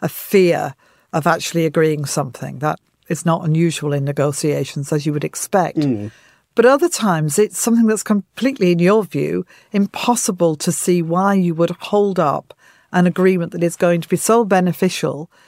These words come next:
Speaker 1: for the sake of something that seems to be irrelevant and unimportant. And part of that is having to understand that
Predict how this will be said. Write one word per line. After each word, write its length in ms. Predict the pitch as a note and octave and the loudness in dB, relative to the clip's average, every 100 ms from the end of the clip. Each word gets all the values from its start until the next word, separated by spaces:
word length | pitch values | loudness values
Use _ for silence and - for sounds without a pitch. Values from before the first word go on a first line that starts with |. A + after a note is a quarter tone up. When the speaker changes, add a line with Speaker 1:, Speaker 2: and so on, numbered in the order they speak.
| _ | _
Speaker 1:
for 100 | - | -4
the 120 | G3+ F#3+ | -2 0
sake 340 | A3 G#3 - | 2 0 0
of 80 | F3+ | -4
something 540 | G3+ E3+ - D#3+ D#3+ | -2 -2 -2 -2 -2
that 160 | E3+ - | -2 -4
seems 340 | - E3+ D3+ | -4 -4 -4
to 120 | - | -8
be 360 | D3 D3 D3 D3 _ _ _ | -4 -2 -2 -4 _ _ _
irrelevant 540 | D#3+ D#3+ D3+ D3 C#3+ D3+ | -2 0 0 -2 -4 -4
and 100 | D#3 | -4
unimportant. 600 | D3 C#3+ E3 D3+ C#3 - _ _ _ _ _ _ - | -4 -2 -2 -2 -6 -14 _ _ _ _ _ _ -6
And 120 | G3+ - _ _ | -6 -6 _ _
part 280 | - D#4+ D#4+ | -2 0 0
of 100 | C4+ | 0
that 220 | A3+ - | 0 2
is 140 | F#3+ | -2
having 260 | F#3 G3 G3 | 0 0 0
to 100 | F3 | 2
understand 640 | F3+ D#3+ - F3+ E3+ D3+ | 0 -2 0 0 0 -2
that 380 | C#3+ D#3+ D#3 - | -4 -2 -2 -4